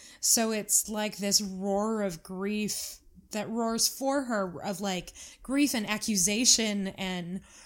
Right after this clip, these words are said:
regret and fear and confusion and, um, resentment, like,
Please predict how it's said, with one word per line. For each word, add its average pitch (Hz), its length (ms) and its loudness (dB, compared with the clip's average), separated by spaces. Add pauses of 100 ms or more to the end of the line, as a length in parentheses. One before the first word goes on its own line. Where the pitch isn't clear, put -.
(140)
regret 214 840 0 (180)
and 196 580 -2
fear 247 800 0
and 190 240 -2
confusion 196 1160 -4
and, 180 500 -4 (720)
um, 175 440 -4 (100)
resentment, 208 760 6
like, 180 280 -4